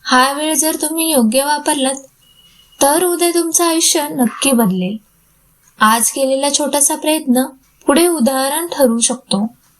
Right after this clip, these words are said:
म्हणून आजच ठरवा, "मी मोकळा वेळ वाया घालवणार नाही"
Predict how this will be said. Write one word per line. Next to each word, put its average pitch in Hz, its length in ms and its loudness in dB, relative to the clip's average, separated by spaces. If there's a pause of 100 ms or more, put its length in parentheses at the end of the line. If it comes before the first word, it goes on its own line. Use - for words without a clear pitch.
(300)
म्हणून 262 280 4
आजच 240 540 0
ठरवा, 254 300 0 (720)
"मी 277 140 4
मोकळा 311 400 2
वेळ 320 260 -2
वाया 247 300 2
घालवणार 233 500 2
नाही" 208 340 -2